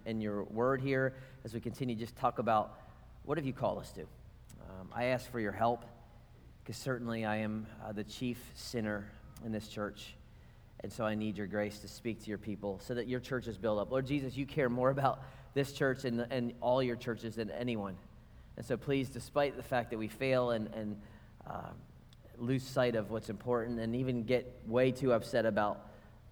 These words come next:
sports or jobs or other things, uh, that you would still build your church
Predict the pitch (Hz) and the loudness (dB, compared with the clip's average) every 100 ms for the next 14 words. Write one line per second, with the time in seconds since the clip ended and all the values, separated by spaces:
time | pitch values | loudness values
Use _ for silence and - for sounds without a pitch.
0 | - - - 120 139 - - - 117 107 | -16 -10 0 0 0 -4 -12 -6 -2 -2
1 | 104 - - 110 120 113 117 113 107 - | -4 -8 -14 -2 2 4 4 0 -4 -6
2 | 110 107 85 113 110 110 101 98 - - | -2 -2 0 -2 -2 -2 -2 -4 -12 -16
3 | - - - - - 95 95 - - - | -18 -18 -20 -14 -8 -6 -6 -10 -14 -4
4 | 120 127 120 120 143 117 107 90 92 92 | 0 2 2 2 2 4 2 0 -4 -6
5 | 90 - | -6 -14